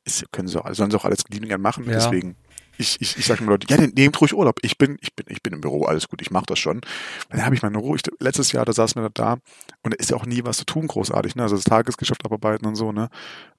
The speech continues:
Speaker 1: Und, ähm, aber du, du hast also schon was zu tun, aber du hast halt mehr Ruhe für dich und auch für
Speaker 2: Ja, klar.
Speaker 1: so ein paar andere Sachen, die auch liegen geblieben sind. Einfach mal aufräumen, so ein bisschen Frühjahrsputz oder Endjahrsputz und sozusagen. Und dann saß man einfach dann da, haben einfach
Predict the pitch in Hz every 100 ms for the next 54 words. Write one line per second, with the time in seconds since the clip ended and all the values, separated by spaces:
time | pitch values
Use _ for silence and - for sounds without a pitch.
0 | _ 107 101 101 98 101 - 98 101 -
1 | 107 - 101 117 - 101 - - 120 104
2 | - 151 127 101 98 135 - 107 101 98
3 | 110 113 - - 113 - 110 98 - 101
4 | 107 185 - 226 - - - 131 139 127
5 | 123 127 127 165 196 139 - 101 101 113
6 | 127 - - 165 - - 104 104 117 123
7 | - 143 151 - - 202 190 117 - -
8 | - 98 - 131 113 90 101 - 117 -
9 | 113 110 104 104 101 104 113 - - -
10 | - - - - 104 110 139 117 113 101
11 | 95 123 135 117 101 107 107